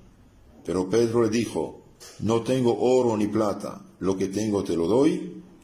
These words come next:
en nombre de Jesucristo Nazareno, anda, camina".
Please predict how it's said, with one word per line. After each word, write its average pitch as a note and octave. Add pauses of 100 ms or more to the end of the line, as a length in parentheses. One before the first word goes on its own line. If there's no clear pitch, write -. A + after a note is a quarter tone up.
(180)
en G2
nombre A2+
de G2
Jesucristo F#2+
Nazareno, F2
anda, F#2+ (220)
camina". F#2